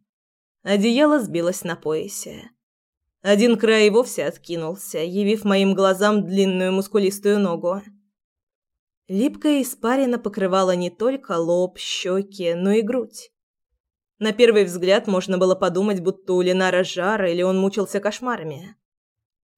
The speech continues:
Но вторая сущность и чутье подсказывали, что дело совсем в другом. В магии.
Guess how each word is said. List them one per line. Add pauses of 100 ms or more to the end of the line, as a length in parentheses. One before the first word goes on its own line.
(100)
Но
вторая
сущность
и
чутье
подсказывали,
что
дело
совсем
в
другом. (420)
В
магии.